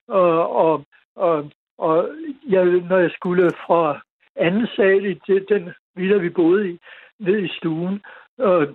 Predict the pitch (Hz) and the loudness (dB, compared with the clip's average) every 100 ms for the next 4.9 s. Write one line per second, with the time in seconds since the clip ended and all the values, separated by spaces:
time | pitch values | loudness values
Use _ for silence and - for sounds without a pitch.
0 | - 202 - 214 156 147 170 180 151 151 | -6 -4 0 0 0 -2 -2 0 -2 -2
1 | 214 196 160 156 151 - 160 156 185 180 | -2 0 0 0 -2 -4 -6 -4 -6 -8
2 | - - - - 220 165 151 151 _ _ | -12 -20 -20 -6 0 0 0 -6 _ _
3 | _ _ _ _ _ _ _ - - 240 | _ _ _ _ _ _ _ -14 -6 -4
4 | - 208 190 196 - 208 196 - 202 | 0 2 4 2 2 2 2 2 0